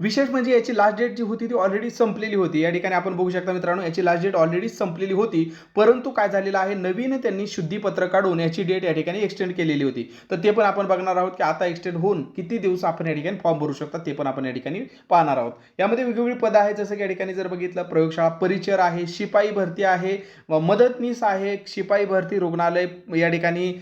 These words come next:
त्यानंतर सगळ्यात जास्त जर आपण बघितलं तर कक्ष सेवक नावाचं एक पद आहे, केवळ दहावी पासवरून हे पद आहे. सत्तेचाळीस हजार सहाशे, पंधरा हजार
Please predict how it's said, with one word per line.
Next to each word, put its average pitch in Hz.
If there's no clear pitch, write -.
त्यानंतर 202
सगळ्यात 196
जास्त 185
जर 190
आपण 175
बघितलं 170
तर 208
कक्ष 226
सेवक 180
नावाचं 165
एक 165
पद 156
आहे, 156
केवळ 226
दहावी 185
पासवरून 175
हे 165
पद 160
आहे. 156
सत्तेचाळीस 165
हजार 156
सहाशे, 160
पंधरा 175
हजार 180